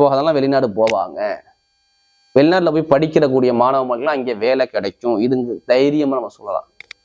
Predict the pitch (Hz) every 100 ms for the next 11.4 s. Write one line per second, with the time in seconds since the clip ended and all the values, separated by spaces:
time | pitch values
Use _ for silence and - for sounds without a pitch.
0 | _ _ _ _ _ _ - 151 156 170
1 | 196 190 180 185 185 165 151 143 131 127
2 | 123 120 120 113 113 _ _ _ _ 170
3 | 180 175 160 160 151 156 151 156 160 151
4 | 143 139 135 135 143 147 139 131 131 143
5 | 135 127 131 131 123 185 190 156 214 -
6 | 185 165 147 143 165 156 - 165 220 190
7 | 147 120 110 90 - _ _ _ _ _
8 | _ _ _ _ _ - 143 196 190 165
9 | 156 147 143 175 156 143 165 151 143 131
10 | 127 170 - 131 151 165 160 131 139 180
11 | 143 151 151